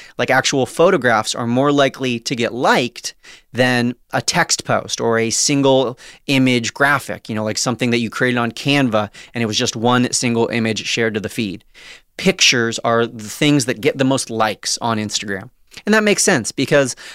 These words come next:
a like is very easy. A like is not super engaged. It's not telling us very much. A like is just saying, "Oh, that's cool. I like it.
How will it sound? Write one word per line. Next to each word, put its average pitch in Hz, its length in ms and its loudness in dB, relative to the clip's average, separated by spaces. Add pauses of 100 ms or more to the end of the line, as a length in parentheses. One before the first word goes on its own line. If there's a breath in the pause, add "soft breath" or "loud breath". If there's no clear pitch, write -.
a 143 140 4
like 160 380 2
is 123 140 0
very 131 360 0
easy. 151 640 2
A - 100 2
like 143 440 2
is 120 500 0
not 135 280 2
super 127 380 -2
engaged. 147 560 0
It's - 140 -6
not - 180 -2
telling 135 400 0
us 123 140 -4
very 117 260 2
much. 110 460 -4 (340 soft breath)
A 131 80 0
like 160 300 4
is 147 120 0
just 151 220 2
saying, 143 420 0
"Oh, 240 200 -2 (100)
that's - 180 -2
cool. 160 280 2 (160)
I 156 100 0
like 143 260 4
it. 143 200 0